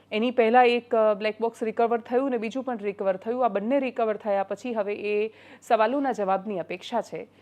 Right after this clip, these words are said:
અપેક્ષા રાખીએ કે એ પ્રશ્નોના જવાબો જ્યાં સુધી આપણને નથી મળતા ત્યાં સુધી બહુ જ સરળ છે, તમે પાયલટ પર ટો-, દોષનો ટોપલો ઢો-, ઢોળી દો, પણ એ પરિવારનું વિચારો કે એણે પણ પોતાનું સંતાન ગુમાવ્યું છે.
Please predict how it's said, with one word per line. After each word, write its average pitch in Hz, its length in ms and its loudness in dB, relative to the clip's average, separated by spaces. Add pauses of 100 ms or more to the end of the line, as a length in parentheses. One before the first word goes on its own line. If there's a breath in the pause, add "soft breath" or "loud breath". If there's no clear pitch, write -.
(200 loud breath)
અપેક્ષા 269 360 2
રાખીએ 285 440 4
કે 277 280 -2
એ 254 280 -2
પ્રશ્નોના 277 540 0
જવાબો 226 360 4
જ્યાં 233 200 2
સુધી 233 260 -2
આપણને 220 320 -2
નથી 202 260 -6
મળતા 175 460 -4 (280 soft breath)
ત્યાં 311 140 -4
સુધી 359 220 -2
બહુ 311 220 0
જ 370 40 -2 (100)
સરળ 247 240 2
છે, 294 140 -6
તમે 247 200 -6
પાયલટ 196 420 -4
પર 208 100 -4
ટો-, 196 180 -8
દોષનો 208 420 -4
ટોપલો 190 360 -8
ઢો-, 185 180 -8
ઢોળી 226 360 0
દો, 202 160 -2
પણ 240 160 -6
એ 233 60 -6
પરિવારનું 233 540 2
વિચારો 208 400 -2
કે 247 100 -8
એણે 214 200 -2
પણ 330 240 0
પોતાનું 320 440 0
સંતાન 185 420 -4
ગુમાવ્યું 165 460 -6
છે. - 220 -8